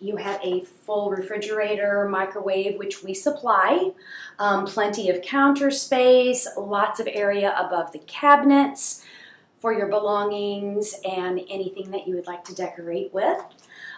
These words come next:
Um, we're going to come into the living area, and as you can see, there is a lot of room for large T Vs,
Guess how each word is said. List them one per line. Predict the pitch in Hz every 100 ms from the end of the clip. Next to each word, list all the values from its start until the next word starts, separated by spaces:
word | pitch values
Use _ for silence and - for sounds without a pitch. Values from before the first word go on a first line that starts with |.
| -
Um, | 208 202 202
we're | 196 196
going | 208 208
to | -
come | - 214 202
into | 208 - 208 208 - 226 196
the | 190
living | 190 185 190 277 277
area, | 254 254 269 277 302 359 - - - - -
and | 220 -
as | - 240 240
you | 254
can | 254 220
see, | 214 - - 392 254 247 339 370 - - _ _ _ _ _ _ _
there | 233 226
is | 220 208 -
a | 190
lot | 190 196 208 247
of | 208
room | 214 226 240 277 330 392 392 - _ _
for | - 220 196 190
large | 196 196 202 202 -
T | - 208 196 254 294 294 294 285 285 294
Vs, | 311 - -